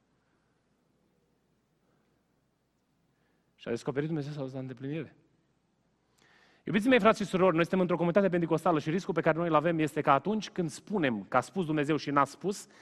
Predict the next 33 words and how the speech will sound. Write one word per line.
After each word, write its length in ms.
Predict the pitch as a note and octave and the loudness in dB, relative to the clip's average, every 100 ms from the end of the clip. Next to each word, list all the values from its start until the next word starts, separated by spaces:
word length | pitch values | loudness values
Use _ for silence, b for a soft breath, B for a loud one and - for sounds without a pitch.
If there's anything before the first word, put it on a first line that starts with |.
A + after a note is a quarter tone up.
| b | b
să 140 | - | 0
cădem 240 | D3 D3+ G3 | 2 2 2
sub 140 | F3 | -2
pedeapsa 340 | F3 F#3+ - | 0 0 0
lui 100 | D#3 | -2
Dumnezeu. 440 | D3 D#3 D3+ E3 A2+ b b | 0 0 0 0 -2 b b
Și 100 | - | 2
atunci 280 | D#3 A3+ A3 | 4 4 2
când 180 | - F3+ | 0 0
Dumnezeu 360 | E3 E3+ D#3+ A3+ | 4 4 4 2
spune, 340 | - A#3+ F3+ | 0 0 2
noi 160 | D3 G3 | 2 0
să 100 | E3+ | -2
spunem 300 | - F#3 D3 | -2 0 2
că 120 | C3+ | 2
n-a 180 | E3+ A3+ | 4 0
spus 320 | - D3 A#2+ | -2 -6 -4
Dumnezeu, 540 | A#2+ A#2 G#2+ C#3+ G3 - b b b b b b b b b _ _ _ | -4 -4 -2 -4 -6 -14 b b b b b b b b b _ _ _
cădem 360 | - F#2 D3+ E3+ | -10 -2 -2 -2
sub 280 | - - C3 | -10 -12 -8
aceeași 680 | A2+ - A#3 G3+ - - _ | -8 -6 -6 -8 -12 -20 _
pedeapsă 460 | F3+ E3+ C#3+ - G2+ | -8 -4 -6 -8 -12
a 40 | |
lui 120 | G#2 | -10
Dumnezeu. 380 | G#2 G#2 F#2+ F#2+ _ _ _ _ _ _ _ _ _ _ _ _ _ _ | -10 -10 -14 -18 _ _ _ _ _ _ _ _ _ _ _ _ _ _
De 120 | - | -4
aceea 200 | A2 D#3 | -2 0
știți 220 | B2 E3+ D#3 | -4 -4 -4
ce 80 | |
e 20 | F#3+ | -2
de 80 | |
făcut? 420 | E3+ F3+ F3 - - _ _ _ _ _ _ | -2 -4 -8 -12 -20 _ _ _ _ _ _
Atenție 720 | - A#2+ D3+ A2+ G2 - - | -8 -6 -4 -8 -10 -20 -20